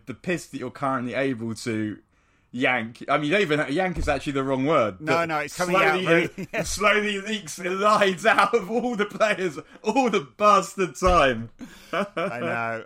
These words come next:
Speaker 2: You really picked one to go to at Anfield because that was, that was dreadful. D-, different at Arsenal. I mean, United still got battered, but very different performance.
Speaker 1: I, I
Speaker 2: So
Speaker 1: probably shouldn't confess to this on the internet, <laughs> but I walked there from synagogue.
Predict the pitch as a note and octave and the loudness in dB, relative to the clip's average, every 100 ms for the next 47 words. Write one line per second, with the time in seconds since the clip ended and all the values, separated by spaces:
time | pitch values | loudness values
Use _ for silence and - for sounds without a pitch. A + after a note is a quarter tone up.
0 | - B2 B2 B2 G#2+ A2+ - A#2 G#2+ F#2+ | -14 -12 -10 -10 -8 -8 -6 -8 -8 -6
1 | A2 G#2 - G2+ F#2+ F2+ G2 G2 G2 F2+ | -6 -6 -8 -8 -8 -6 -8 -6 -6 -4
2 | E2 - G2+ F#2 E2+ F2 - - F#2 E2+ | -6 -8 -6 -4 -4 -4 -10 -6 -6 -6
3 | - G2 - G2+ F#2+ F3 - A#3 A3+ A3 | -6 -8 -8 -14 -14 -16 -4 -2 2 2
4 | F#3 - - C3+ - A#2+ G2 G2 F2+ A2 | 0 -6 -4 -2 -2 -4 -6 -10 -8 -8
5 | G#2+ F2+ G2+ F#2 - - G2 D#2+ D#2+ F2+ | -8 -8 -6 -8 -10 -12 -12 -12 -10 -6
6 | F2 - D#2+ _ _ G#2+ G2 F2+ A#2 F#2+ | -6 -8 -14 _ _ -2 -2 2 2 0
7 | G2+ - F#2 - - G2+ F#2 E2+ - - | -8 -8 -10 -12 -8 -6 -6 -10 -14 -4
8 | C#3+ D3+ D3+ D#3 A#2 _ _ _ - D3+ | 2 2 2 0 -4 _ _ _ -8 -4
9 | D#3 B2 - G#2 - G2 C3+ - F#2 E2+ | -2 -2 -4 -6 -8 -6 -6 -6 -10 -10
10 | - F2 F2 F2 - - - D#3+ D3 D#3 | -10 -10 -8 -10 -12 -12 -4 -2 0 0
11 | C#3 - - - - A#2+ B2+ C3+ B2 A2 | 0 -4 -6 -12 -2 0 2 0 -2 -4
12 | G2+ - G#2 A2+ G#2 F#2 F#2 | -6 -6 -8 -6 -6 -8 -12